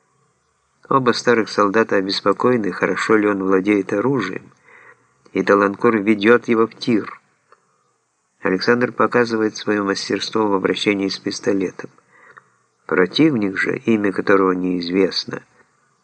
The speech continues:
он назвался Шарль Б, выбирает шпагу. Александр должен вспомнить уроки отца Мунье. После работы он чинно возвращается домой,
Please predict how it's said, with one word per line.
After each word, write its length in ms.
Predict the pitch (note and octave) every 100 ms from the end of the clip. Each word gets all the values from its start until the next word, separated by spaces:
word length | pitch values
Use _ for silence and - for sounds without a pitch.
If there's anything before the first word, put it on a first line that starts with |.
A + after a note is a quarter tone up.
| _
он 140 | C3 A2
назвался 560 | G2 G2+ G2+ - F#2+
Шарль 500 | F2 - G2+ F#2+ F#2
Б, 300 | F#2 F#2 D#2+ - _ _ _ _ _ _ _ _ -
выбирает 480 | E2 - A2+ B2+ A2+
шпагу. 640 | - - A2 F2+ - - _ _ _ -
Александр 540 | F#2+ - A2 A2 G#2
должен 420 | F#2+ G#2+ G2+ G2+
вспомнить 520 | - - G#2+ G2 F#2+ F#2+
уроки 300 | G2 F#2 G2
отца 360 | F2+ - G2+
Мунье. 560 | F#2 F#2 F2+ F2+ F2 - _ _ _ _ _ _ _ _ _ _ _ _ _ _ _
После 260 | F2+ G2 G#2
работы 380 | G2+ A2 G#2+
он 140 | A2 G2+
чинно 340 | - A#2+ G#2+
возвращается 720 | G2+ G2 F#2+ F#2+ G#2+ F#2+ -
домой, 460 | F#2 F2+ F#2+ G#2+ A2+